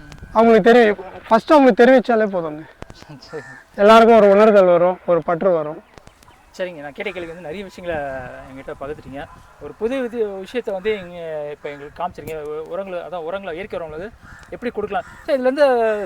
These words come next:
Speaker 2: ஸ்லரி எதனா எடுக்கிறீங்களா நீங்க? ஸ்லரி?
Speaker 1: நான் இதுல இருந்து ஸ்லரியே எடுக்கிறது இல்ல. அது, இது என்னன்னு பாத்தீங்கன்னா, இது பேரு டைஜஸ்டர்.
Speaker 2: இது பேரு டைஜஸ்டர்ங்களா?
Speaker 1: டைஜஸ்டர்.
Speaker 2: ஆ.
Speaker 1: அந்த டைஜஸ்டர்னா என்ன பண்ணிடும், எல்லாத்தையும் அது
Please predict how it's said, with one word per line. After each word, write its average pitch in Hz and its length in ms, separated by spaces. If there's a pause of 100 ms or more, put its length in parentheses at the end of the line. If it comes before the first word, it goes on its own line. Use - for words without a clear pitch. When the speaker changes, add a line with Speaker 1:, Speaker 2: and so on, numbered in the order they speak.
Speaker 2:
ஸ்லரி 269 280
எதனா 254 200
எடுக்கிறீங்களா 175 340
நீங்க? 160 200 (560)
ஸ்லரி? 202 140
Speaker 1:
நான் 254 220
இதுல 247 160
இருந்து 277 120
ஸ்லரியே 233 440
எடுக்கிறது 196 240
இல்ல. 175 140
அது, 175 280
இது 180 100
என்னன்னு 254 340
பாத்தீங்கன்னா, 226 240
இது 196 140
பேரு 233 240
டைஜஸ்டர். 175 600 (200)
Speaker 2:
இது 165 160
பேரு 185 260 (240)
டைஜஸ்டர்ங்களா? 175 540
Speaker 1:
டைஜஸ்டர். 190 600 (260)
Speaker 2:
ஆ. 143 100
Speaker 1:
அந்த 170 240
டைஜஸ்டர்னா 285 580
என்ன 247 180
பண்ணிடும், 226 380
எல்லாத்தையும் 254 460
அது 214 40